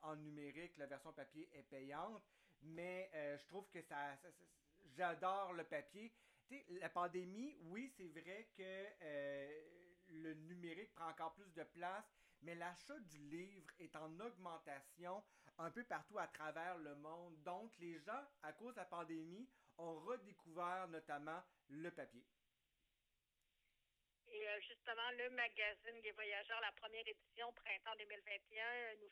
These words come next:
Speaker 2: fait voyager en France. Bon, pour les gens du Québec, ça nous permet de faire rêver. Mais je crois aussi que vous avez une bonne présence, justement, en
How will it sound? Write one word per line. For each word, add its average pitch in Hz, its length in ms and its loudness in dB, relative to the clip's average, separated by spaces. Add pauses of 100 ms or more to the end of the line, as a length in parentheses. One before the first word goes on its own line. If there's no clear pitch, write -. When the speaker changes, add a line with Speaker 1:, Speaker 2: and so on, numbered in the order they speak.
Speaker 2:
fait 220 180 4 (160)
voyager 226 640 4 (280)
en 233 220 -2 (300)
France. 294 420 2 (240)
Bon, 233 140 2
pour 226 160 -8
les 226 200 -4
gens 247 320 0 (220)
du 240 100 -16
Québec, 233 520 4
ça 220 80 2
nous 214 120 -8
permet 214 420 4
de 214 180 -2 (120)
faire 214 220 2 (340)
rêver. 233 540 4 (420)
Mais 440 80 2
je - 100 -4
crois 427 260 2
aussi 381 360 0
que 285 100 -6
vous 233 120 0
avez 240 140 4
une 233 100 -2
bonne 370 280 4
présence, 269 440 2
justement, 220 260 -4
en 220 180 0